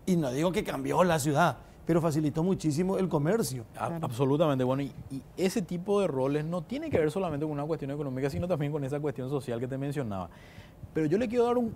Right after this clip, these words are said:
Speaker 2: una vuelta más de tuerca a esta cuestión, que es muy positiva, ¿verdad? Fue una, un, a ver, una, una medida que, que ayudó a la localidad. Pero también tendríamos que buscar que a través de esa tarjeta se puedan realizar transacciones y no necesariamente a través del efectivo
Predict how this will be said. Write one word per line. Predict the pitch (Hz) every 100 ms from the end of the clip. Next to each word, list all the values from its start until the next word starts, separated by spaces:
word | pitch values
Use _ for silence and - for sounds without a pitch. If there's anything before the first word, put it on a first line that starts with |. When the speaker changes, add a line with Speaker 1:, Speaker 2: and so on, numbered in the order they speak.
| - 202
Speaker 2:
una | 220
vuelta | 220 208 226 247
más | 175 165 220
de | 214
tuerca | 170 208 285 254
a | 180
esta | 196
cuestión, | 196 156 120 104
que | 123 165
es | 180
muy | 196 254
positiva, | 269 240 214 247 294 151
¿verdad? | 117 123
Fue | 123 147
una, | 233 208 156
un, | 127 143 110 - - -
a | 135
ver, | 131
una, | 131 147
una | 139 156 175
medida | 170 143 147 170 185 - - - - -
que, | 147 151 139
que | 123 151
ayudó | 156 139 127 147 165
a |
la | 170
localidad. | 175 170 160 233 - - - - -
Pero | 170
también | 175 151 180
tendríamos | 185 190 202
que | 220
buscar | 202 - 170 175 - - -
que | - 175
a |
través | 180 147 143 185
de | 165
esa | 202
tarjeta | 190 156 - 220 180
se | 170
puedan | 143 139 151 156 147
realizar | 156 123 127
transacciones | 156 165 147 143 160
y |
no | 135
necesariamente | 151 147 151 143 143 127 143
a |
través | 143 117
del | 127
efectivo | 127 107 - 247 135